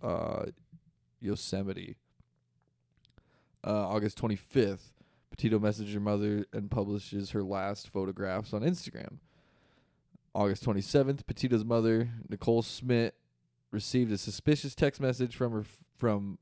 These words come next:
Gabby's phone. Schmidt said her daughter never referred to her grandmother as Stan, so she doesn't believe that she sent this.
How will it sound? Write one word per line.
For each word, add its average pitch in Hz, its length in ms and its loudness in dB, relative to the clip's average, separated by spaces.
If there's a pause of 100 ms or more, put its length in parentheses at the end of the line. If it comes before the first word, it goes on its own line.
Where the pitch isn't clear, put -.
Gabby's 120 380 0
phone. 113 420 2 (260)
Schmidt 131 380 2
said 127 160 2
her 117 80 2
daughter 117 320 4
never 113 240 0
referred 113 480 2
to 117 80 -2
her 107 80 0
grandmother 107 540 -2
as 101 180 -2
Stan, 104 540 -2
so 107 140 -4
she 104 140 -8
doesn't 107 300 -4
believe 104 440 -2 (400)
that 120 100 -4
she 117 140 -2
sent 156 340 0
this. 107 360 -4